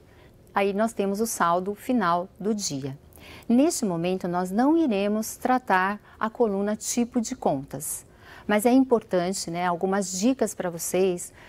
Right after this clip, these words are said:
porque surgem muitas questões com relação a como que eu faço para o, o controle do cartão de crédito ou do cartão de débito, como que eu coloco o cheque pré-datado,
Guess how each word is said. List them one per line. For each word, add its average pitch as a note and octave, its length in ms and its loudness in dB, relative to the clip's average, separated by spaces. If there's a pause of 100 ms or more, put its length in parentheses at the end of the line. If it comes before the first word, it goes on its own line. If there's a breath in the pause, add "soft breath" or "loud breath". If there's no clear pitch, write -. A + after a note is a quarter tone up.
(140 loud breath)
porque A3+ 260 0
surgem B3 420 2
muitas C#4+ 720 4 (200)
questões A3+ 840 0 (220 soft breath)
com A3+ 100 0
relação G#3+ 760 0 (280 loud breath)
a G#3 400 4 (180)
como D4 280 4
que C#4+ 100 2
eu C#4 60 6
faço C4 480 2
para A#3+ 120 4
o, A3+ 460 2
o G#3 40 -2
controle A3+ 680 4
do A3 120 0
cartão A3+ 360 2
de A3 140 -2
crédito F#3+ 720 0 (220 loud breath)
ou A3 280 6
do G#3+ 120 0
cartão A3 320 2
de G#3+ 160 -2
débito, F3 720 2 (300 loud breath)
como C#4+ 240 6
que D4 100 2
eu C#4 100 6
coloco A#3+ 920 6 (220 loud breath)
o A3+ 360 6
cheque A3+ 400 4
pré-datado, F#3+ 1000 4